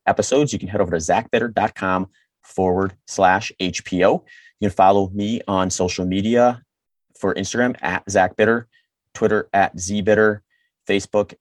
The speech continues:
at Z Bitter Endurance. Uh, you can search for my name, Zach Bitter, on Strava if you're interested in looking in a little deeper into the training I'm doing and what I'm up to on that side of things. Uh, so go over there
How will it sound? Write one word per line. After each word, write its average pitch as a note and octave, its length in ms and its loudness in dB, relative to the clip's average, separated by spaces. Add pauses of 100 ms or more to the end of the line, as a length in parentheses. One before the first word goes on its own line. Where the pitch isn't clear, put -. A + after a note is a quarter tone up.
at F#2 280 2
Z F#2 180 -4
Bitter F2+ 280 2
Endurance. A2 680 0 (420)
Uh, F2+ 60 0
you F2+ 120 -2
can F2 120 -6
search G2+ 240 0
for - 160 -4
my F#2+ 60 2
name, F2+ 200 0
Zach F2 260 0
Bitter, F2 220 2
on E2 100 -4
Strava G2 540 2
if - 80 -10
you're F2+ 80 -6
interested F2 320 -8
in E2+ 300 -2
looking F#2 320 -2
in F2 260 -4 (120)
a - 40 -2
little F#2+ 160 2
deeper F#2+ 340 0
into F2+ 160 2
the E2+ 120 -2
training A#2 340 0
I'm A2 140 2
doing A#2 300 2
and F2+ 100 -2
what F2+ 120 0
I'm F2+ 100 0
up A2+ 140 -2
to G#2+ 200 0
on G2 140 0
that - 180 -4
side A2 160 2
of G#2 80 0
things. G#2+ 400 -4 (420)
Uh, F#2 160 4
so G2 140 -4
go G2 180 4
over G2+ 160 4
there F#2+ 400 2